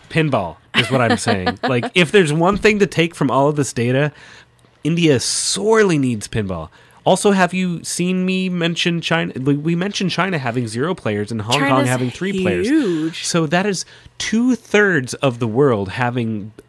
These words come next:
Speaker 1: if
Speaker 2: Zero
Speaker 1: you, how you
Speaker 2: pinball.
Speaker 1: wanna slice it, yeah, one to three players, period, ranked. Like, something's, w-, guys, there's a huge market. There's an opportunity. We need to convince these g-, great
Speaker 2: Yeah.
Speaker 1: cultural, you know,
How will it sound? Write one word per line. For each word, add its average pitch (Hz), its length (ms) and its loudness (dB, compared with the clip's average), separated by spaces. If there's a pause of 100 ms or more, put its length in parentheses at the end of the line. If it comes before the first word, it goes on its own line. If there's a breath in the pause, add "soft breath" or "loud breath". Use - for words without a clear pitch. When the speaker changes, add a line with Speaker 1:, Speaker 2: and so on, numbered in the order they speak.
(100)
Speaker 1:
if 180 140 -2
Speaker 2:
Zero 185 300 2
Speaker 1:
you, 180 100 -6
how 151 100 0
you 165 60 0
Speaker 2:
pinball. 156 80 -2
Speaker 1:
wanna 151 180 0
slice 156 360 -6
it, 98 60 -6
yeah, 117 220 -4
one 104 380 -4
to 107 100 -10
three 104 240 -8
players, 95 480 -8
period, 92 480 -8
ranked. 82 320 -12
Like, 92 280 -8 (520 loud breath)
something's, 139 540 -2 (140)
w-, 131 300 -10
guys, 131 380 -4 (260 loud breath)
there's 147 200 0
a 127 40 0
huge 135 340 -4
market. 113 440 -4 (100)
There's 117 180 -6
an 110 140 -6
opportunity. 113 640 -4
We 92 140 -8
need 107 120 -4
to 117 80 -4
convince 117 640 -2 (840 soft breath)
these 110 460 -4 (260)
g-, 120 60 -10 (180)
great 180 300 -2 (540)
Speaker 2:
Yeah. 175 80 0
Speaker 1:
cultural, 147 580 -2 (920)
you 139 120 2
know, 92 220 -2